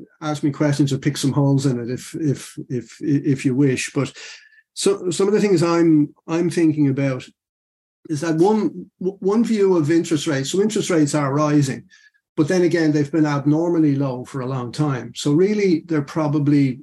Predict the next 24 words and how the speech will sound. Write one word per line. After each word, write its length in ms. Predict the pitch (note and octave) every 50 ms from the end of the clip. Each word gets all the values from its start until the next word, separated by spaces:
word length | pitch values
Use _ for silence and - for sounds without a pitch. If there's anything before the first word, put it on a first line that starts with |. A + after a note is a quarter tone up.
| - - -
normalizing. 880 | D3 C#3+ D3 D#3 D#3 D#3+ D#3+ D3+ C#3+ B2+ B2 A#2+ A#2 A2+ A2+ B2 B2 B2
So 120 | - D3+
we'll 140 | C#3+ D3 C#3+
see 220 | C#3 - G3+ G#3
where 220 | G3 F#3 F3 D3+ C#3
they 140 | C#3 B2
settle, 400 | A#2 - - D#3 C#3+ C#3 C#3+ C3
but 120 | A2 C3+ C3+
they 100 | D#3 D#3+
might 240 | F3 F#3+ G#3 G#3+ G#3
settle 300 | - F3 D3+ C#3+ D#3+ D3
around 260 | C#3 C#3 C3 B2+ B2
three 220 | - - D3 C3+
or 80 | B2+ A#2
four 220 | - C#3 B2 A#2
percent 400 | - B2 - - C#3+ C3 A#2+ -
or 60 | C#3+
something 280 | C#3 D3 C#3 A2+ C3 B2+
like 160 | B2 A#2+ A#2
that, 220 | C3+ C3+ B2 A#2 - - - - - - - _ _ _ -
which 140 | D#3 C#3+
is 80 | D#3+ D3
kind 240 | - F#3 F#3 F3 F3+
of 280 | E3 D3 C#3+ - -